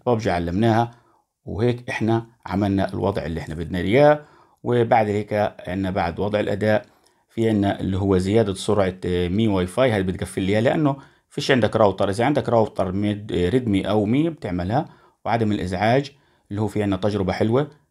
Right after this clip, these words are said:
بتفعل لي هدول الأربعة. هذا الكلام حكيناه أكتر من مرة وأنا بعيده عشان في ناس ممكن يكون فايتهم الفيديوهات. وبتكون تقييد الأزرار والإيماءات عشان أنت ما تعملش عندك مشاكل.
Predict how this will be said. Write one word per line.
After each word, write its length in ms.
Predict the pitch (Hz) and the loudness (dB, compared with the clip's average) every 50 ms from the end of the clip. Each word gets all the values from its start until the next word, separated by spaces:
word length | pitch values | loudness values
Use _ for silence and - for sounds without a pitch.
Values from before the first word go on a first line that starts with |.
| _ _ _ | _ _ _
بتفعل 380 | 104 90 - - 95 90 98 98 | -14 -14 -8 -8 -4 -2 -2 -2
لي 80 | 90 | -2
هدول 240 | 87 90 87 85 85 | -2 -2 -2 -4 -4
الأربعة. 540 | 80 - - 87 87 - - - - - _ _ _ - | -4 -6 -8 -12 -12 -12 -14 -16 -16 -20 _ _ _ -6
هذا 120 | 104 95 | -4 -4
الكلام 300 | 90 92 - 95 95 92 | -4 -4 -4 -4 -4 -4
حكيناه 400 | 90 92 87 - 90 92 95 - | -4 -6 -8 -8 -8 -6 -6 -6
أكتر 240 | - - - 92 85 | -8 -8 -8 -8 -6
من 100 | 85 90 | -4 -2
مرة 240 | 104 117 117 85 - | -2 0 0 0 0
وأنا 200 | 113 107 98 90 | 0 0 0 -2
بعيده 340 | 90 - 98 110 113 - 85 | -2 -2 -4 -4 -2 -4 -4
عشان 340 | 101 - - 98 98 101 101 - - _ _ _ | -4 -6 -6 -6 -6 -6 -6 -10 -18 _ _ _
في 160 | _ _ 98 98 | _ _ -4 -4
ناس 200 | 95 92 - 90 | -4 -4 -4 -6
ممكن 200 | 90 - 92 95 | -6 -6 -6 -6
يكون 380 | 92 - 95 92 90 90 - - _ _ | -6 -4 -2 -2 -2 -2 -6 -10 _ _
فايتهم 680 | _ - - - 92 90 90 90 - - 87 85 85 - _ - | _ -20 -10 -4 0 0 0 0 -2 -6 -8 -8 -8 -10 _ -14
الفيديوهات. 480 | - 85 95 76 69 - - - - - _ _ _ _ _ _ _ _ _ _ _ _ _ _ _ _ | -8 -8 -6 -6 -6 -8 -8 -10 -12 -16 _ _ _ _ _ _ _ _ _ _ _ _ _ _ _ _
وبتكون 560 | - 120 123 123 123 139 143 135 127 123 123 - | -2 0 0 0 2 4 4 4 4 2 0 -2
تقييد 340 | 120 113 - 131 120 110 | -4 -2 0 0 0 2
الأزرار 340 | 113 - 104 101 104 107 104 | 2 0 0 2 4 4 4
والإيماءات 480 | 98 - 92 92 98 101 - 156 156 - | 4 4 2 0 2 2 2 2 2 0
عشان 320 | - - - - 117 104 | -2 -2 -4 -4 -4 -4
أنت 160 | 101 95 - | -4 -4 -4
ما 140 | 98 92 95 | -4 -4 -4
تعملش 360 | 92 95 95 92 90 90 - | -4 -4 -4 -4 -4 -4 -6
عندك 200 | 90 82 85 - | -8 -10 -10 -12
مشاكل. 380 | - - - - - - - - | -12 -14 -14 -14 -14 -16 -20 -20